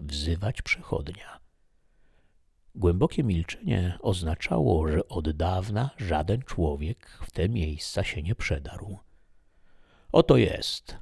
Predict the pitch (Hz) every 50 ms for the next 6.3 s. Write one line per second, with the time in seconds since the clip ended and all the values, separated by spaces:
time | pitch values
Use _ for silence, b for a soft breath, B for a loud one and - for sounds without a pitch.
0 | - - - 98 - 98 92 - - - 80 76 - - 85 73 71 73 - -
1 | - - - - - b b b b b b b - 98 98 92 101 113 123 127
2 | - - - 160 170 175 147 113 78 78 76 80 87 104 120 127 107 90 82 82
3 | 92 - - 117 110 92 82 82 - - - - - - 76 73 76 85 - -
4 | - - - 92 92 92 95 - - - 113 - 123 117 110 101 87 80 80 85
5 | 90 98 104 123 - - 95 82 78 - - 85 82 80 80 85 80 80 90 95
6 | - - - 117 113